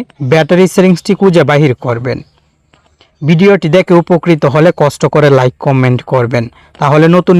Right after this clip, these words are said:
ভিডিও তৈরি করতে উৎসাহ পাবো। মোবাইলের ব্যাটারি সেটিংসে চলে আসলে উপরের দিকে মোবাইলের ব্যাটারি চার্জের পার্সেন্টেজ দেখতে পাবেন এবং অ্যানালিটিক্স এখানে শো হবে। আপনি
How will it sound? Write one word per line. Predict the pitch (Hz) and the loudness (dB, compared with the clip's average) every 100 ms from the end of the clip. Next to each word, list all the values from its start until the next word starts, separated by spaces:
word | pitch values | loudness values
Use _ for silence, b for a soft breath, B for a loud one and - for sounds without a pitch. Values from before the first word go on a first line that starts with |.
| 170 | 2
ভিডিও | 165 175 170 | 2 2 2
তৈরি | 170 170 170 | 2 2 0
করতে | 147 170 196 165 | 0 -2 0 -2
উৎসাহ | - - 107 131 120 | -2 -6 -6 -6 -6
পাবো। | 123 123 139 - B B B B 156 | -6 -4 -8 -10 B B B B 0
মোবাইলের | 156 175 190 156 | 2 2 2 2
ব্যাটারি | 147 151 175 185 - | 0 0 2 2 2
সেটিংসে | 180 185 - 185 190 | 2 2 2 0 2
চলে | 180 165 | 2 2
আসলে | 143 - 165 | 0 0 0
উপরের | 160 160 143 151 | 2 2 2 2
দিকে | 160 156 | 2 2
মোবাইলের | 147 147 151 156 139 | 2 2 2 0 0
ব্যাটারি | 139 143 151 - | -2 0 -2 -2
চার্জের | 143 135 147 139 | -2 0 0 0
পার্সেন্টেজ | 160 156 170 147 131 123 | -2 -2 0 0 -2 -2
দেখতে | 135 - 139 | -2 -2 -2
পাবেন | 143 143 143 | 0 0 0
এবং | 131 156 240 B B B | 0 -2 -4 B B B
অ্যানালিটিক্স | 165 151 143 175 185 - - 151 | 0 2 2 0 -2 -4 -6 -2
এখানে | 147 160 - | 0 0 0
শো | 131 123 113 | -2 -2 -4
হবে। | 135 120 113 - b b b b 156 | -4 -4 -4 -8 b b b b -4
আপনি | 170 | 0